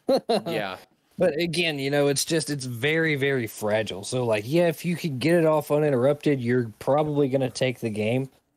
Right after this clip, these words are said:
Speaker 1: But nine times out of ten, it's probably smarter to play a slower control style build.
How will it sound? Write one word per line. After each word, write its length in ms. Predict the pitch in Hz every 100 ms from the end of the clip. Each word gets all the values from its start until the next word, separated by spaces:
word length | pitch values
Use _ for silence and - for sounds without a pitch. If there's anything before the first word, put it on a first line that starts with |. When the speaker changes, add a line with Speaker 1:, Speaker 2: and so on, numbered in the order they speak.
| _ -
Speaker 1:
But 120 | 123
nine 360 | 113 131 151 156
times 280 | 170 147 143
out 120 | 131
of 120 | 120
ten, 220 | - 123
it's 160 | 131 107
probably 460 | - 127 127 127
smarter 480 | 113 - 107 110 117
to 100 | 113
play 300 | 101 113 107
a 100 | 101
slower 640 | 95 - 101 107 113 113 104
control 580 | 104 101 - 107 110
style 360 | 131 147 147 143
build. 420 | 143 160 156 -